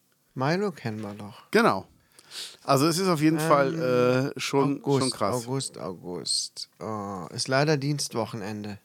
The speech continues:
Speaker 1: Schade.
Speaker 2: Ah.
Speaker 1: Schade, schade. Die Wahrscheinlichkeit ist also hoch, dass ich nicht zugegen bin.
Speaker 2: Ja,
Speaker 1: Hätte
Speaker 2: ich
Speaker 1: ich
Speaker 2: film
Speaker 1: mir
Speaker 2: dann
Speaker 1: gerne
Speaker 2: für dich,
Speaker 1: mal
Speaker 2: mach einen
Speaker 1: angehört.
Speaker 2: Livestream für dich.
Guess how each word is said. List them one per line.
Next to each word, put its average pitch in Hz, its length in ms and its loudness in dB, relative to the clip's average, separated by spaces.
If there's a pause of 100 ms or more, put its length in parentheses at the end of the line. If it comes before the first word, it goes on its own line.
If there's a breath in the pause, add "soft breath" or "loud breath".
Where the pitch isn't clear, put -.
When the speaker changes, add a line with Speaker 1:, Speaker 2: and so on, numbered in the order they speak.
Speaker 1:
Schade. 113 260 -6
Speaker 2:
Ah. 117 1000 4
Speaker 1:
Schade, 208 400 -4
schade. 165 360 -4
Die 120 140 -10
Wahrscheinlichkeit 156 600 -2
ist - 120 -16
also 139 260 -4
hoch, 151 200 -8
dass 135 180 -2
ich 135 180 -6
nicht 160 360 0 (120)
zugegen 165 580 2
bin. 131 260 0 (960 loud breath)
Speaker 2:
Ja, 156 60 2
Speaker 1:
Hätte 175 100 0
Speaker 2:
ich 160 60 0
Speaker 1:
ich 147 40 0
Speaker 2:
film 202 140 10
Speaker 1:
mir 233 60 6
Speaker 2:
dann 214 80 10
Speaker 1:
gerne 190 80 8
Speaker 2:
für 214 80 8
dich, 196 40 4
Speaker 1:
mal 180 60 6
Speaker 2:
mach 170 80 6
einen 165 100 8
Speaker 1:
angehört. 160 140 8
Speaker 2:
Livestream 117 240 0
für 117 100 -12
dich. 110 280 -6